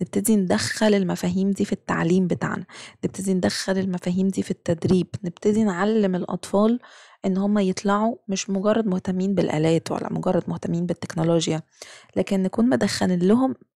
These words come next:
المبادئ اللي بتدمج التكنولوجيا مع الآلات، مع الأبعاد الاقتصادية، مع الأعراف الاجتماعية وما إلى ذلك. رقم اتنين معانا أو البرنسبل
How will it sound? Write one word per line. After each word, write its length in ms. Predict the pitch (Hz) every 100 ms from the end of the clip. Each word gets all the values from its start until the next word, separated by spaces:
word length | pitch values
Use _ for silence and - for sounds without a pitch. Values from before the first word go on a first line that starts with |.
| -
المبادئ 600 | 190 180 185 202 240 277 _ -
اللي 300 | 185 180 175
بتدمج 640 | 175 - 247 247 262 285 240 -
التكنولوجيا 760 | - - 220 196 190 190 185
مع 240 | 185 175 170
الآلات، 520 | 185 180 185 185 208
مع 160 | 202
الأبعاد 420 | 185 - 185 196 190
الاقتصادية، 800 | 190 - 185 - 180 185 185 190 - - - - -
مع 160 | 190 180
الأعراف 600 | - 170 170 185 196 -
الاجتماعية 760 | - - - 170 170 180 185
وما 240 | 175 165 165 -
إلى 120 | 160
ذلك. 440 | 165 - - - - - - - - - - - _ - _ _ _ _ _ - - -
رقم 280 | 247 - 440
اتنين 340 | - 202 233
معانا 460 | 269 160 247 - 196
أو 200 | 208 226 - - - - -
البرنسبل 1000 | 185 175 - - 240 - 226 214 247